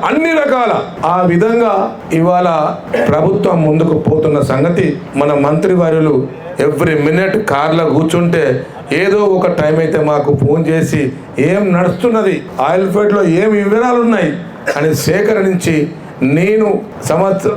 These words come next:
పన్నెండు, పద్నాలుగు నెలలు అవుతుంది చైర్మన్ అయ్యి, అప్పటి నుండి ఇప్పటి వరకు నాకు ఫోన్ చేయని రో-, రోజు లేదని చెప్పి ఈ సందర్భంగా మీకు తెలియజేస్తా ఉన్నా. వారి మంత్రి శాఖలో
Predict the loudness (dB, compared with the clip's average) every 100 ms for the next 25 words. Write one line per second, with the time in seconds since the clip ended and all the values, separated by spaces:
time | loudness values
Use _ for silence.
0 | 0 2 2 2 0 0 0 2 2 2
1 | 0 0 0 0 -2 -6 -14 -18 -18 -8
2 | -2 0 2 2 0 -2 -8 -18 -6 -2
3 | 0 0 0 0 2 2 0 2 2 2
4 | 2 2 0 0 0 2 2 2 2 2
5 | 0 0 -2 -2 0 2 2 2 2 2
6 | 0 -2 0 -2 -2 -6 -12 -14 -4 0
7 | 2 2 2 2 2 2 0 0 -2 0
8 | 0 0 0 -2 0 -2 0 -2 -4 -2
9 | 0 0 0 0 0 0 0 0